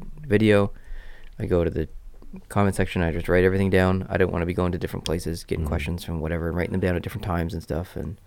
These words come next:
Speaker 1: so please, if you have any questions, leave them in the comment section, on YouTube to this video. If you're listening on iTunes, I guess you'll have to, uh, pop over to your Yo-, YouTube account, if you don't mind, and, and, and ask a question. But, uh, that's definitely the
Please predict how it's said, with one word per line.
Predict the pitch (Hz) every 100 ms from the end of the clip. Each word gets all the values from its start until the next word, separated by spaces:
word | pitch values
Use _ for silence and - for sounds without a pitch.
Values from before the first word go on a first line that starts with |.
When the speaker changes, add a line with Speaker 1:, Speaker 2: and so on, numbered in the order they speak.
| - - - -
Speaker 1:
so | - 85 85
please, | - 131 135 120
if | 110
you |
have | 107
any | 120
questions, | 107 101 104 95 -
leave | 107
them | 110 101
in | 98
the |
comment | - 107 107
section, | - 92 - 92 95 - - - -
on | 95
YouTube | 120 107 107 92
to | 92
this | 87
video. | - 87 87 85 - - - - - - - - - -
If | -
you're | 107
listening | - 110
on | 104
iTunes, | 98 98 101 101
I | 98
guess | 98 -
you'll | 95
have | -
to, | - 90
uh, | 85 87 - - - - - - -
pop | 120 117
over | 117 117
to | 113
your | 107 101 98
Yo-, | 98 98 -
YouTube | 101 98
account, | 98 101 107
if | -
you | 98
don't | 90
mind, | 92 110
and, | 90
and, | - 92 87 - -
and | 95
ask | 92 -
a |
question. | - 95 - 120 139 - -
But, | - -
uh, | 85
that's | 82 90
definitely | - 92 92
the | 87